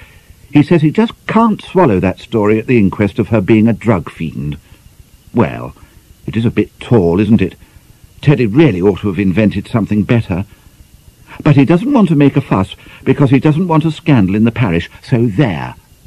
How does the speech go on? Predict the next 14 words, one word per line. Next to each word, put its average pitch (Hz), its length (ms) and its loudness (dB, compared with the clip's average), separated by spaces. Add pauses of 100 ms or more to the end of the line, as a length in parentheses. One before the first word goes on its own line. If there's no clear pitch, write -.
(1200)
But - 200 -4
Miss 311 280 2
Bickley's - 560 0
sister 180 540 0 (240)
confirmed 220 720 2
the 151 300 -6
evidence 160 500 0
about 123 360 0
that, 131 300 -2 (220)
and 277 220 2
her 185 160 0
brother 95 320 0
too. 226 460 -6 (1080)
Oh, 90 500 2